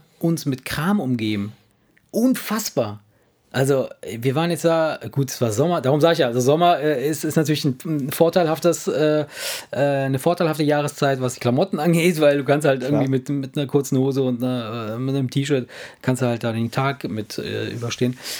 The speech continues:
Speaker 1: Ähm, ähm, wir haben da aber auch so, so ein relativ kleines Häuschen im, im Ort, im, im Dörfchen da und,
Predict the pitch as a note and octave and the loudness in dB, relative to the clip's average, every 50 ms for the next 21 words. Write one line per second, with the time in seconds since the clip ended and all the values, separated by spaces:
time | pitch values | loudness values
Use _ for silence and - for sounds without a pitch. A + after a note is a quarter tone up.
0 | - - - - - - B2+ B2+ B2+ B2+ B2+ B2 B2 B2 A#2+ B2 B2+ - - _ | -12 -16 -18 -12 -6 -4 -2 -2 0 0 0 0 -2 -2 -2 -4 -6 -10 -16 _
1 | _ _ - B2 B2 A#2 A#2 G#2+ - B2+ C3 A#2+ D#3 F3 E3+ E3 D#3 D#3 C3+ A#2 | _ _ -6 -4 -4 -4 -4 -4 0 0 0 2 2 2 2 2 2 2 0 -2
2 | D3 - - C#3+ C3+ B2 B2 B2+ B2+ A#2+ G#2+ A#2 B2+ C#3+ C#3+ - C3+ - - - | -2 -4 -2 -2 -2 0 0 -2 -2 -2 -2 -4 -4 -4 -4 -6 -8 -8 -4 -4
3 | C3+ B2 C#3 C#3+ B2+ - - - C#3 D3+ D3 - F3 D#3 C#3+ C3 B2+ B2 G2+ A#2 | -2 -2 0 -2 -2 -4 -4 -2 -2 -2 -2 -2 -4 -4 -4 -4 -4 -4 -4 -4
4 | B2 - - B2 D3 E3 E3+ - - - - C3 C#3 C3+ B2+ B2+ C3 B2 C3 C3+ | -4 -4 -4 -6 -6 -8 -8 -10 -12 -10 -6 -6 -6 -4 -4 -4 -6 -4 -4 -6
5 | C3+ - D3 C#3 C3 C3+ C3+ B2+ G#2 A#2+ B2 A#2+ - - | -4 -4 -4 -4 -2 -4 -4 -4 -2 -2 -4 -4 -4 -8